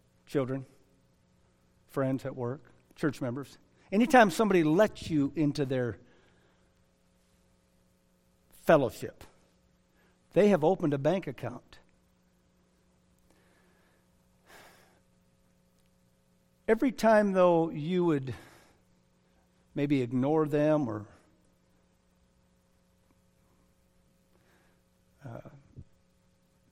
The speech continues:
maybe say something smart aleck to them, and if you haven't put anything in that account, you're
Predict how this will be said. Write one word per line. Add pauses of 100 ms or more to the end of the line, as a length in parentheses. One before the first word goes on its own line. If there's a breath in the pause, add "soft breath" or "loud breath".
(140)
maybe
say
something
smart
aleck
to
them,
and (1000)
if
you
haven't
put
anything
in
that
account,
you're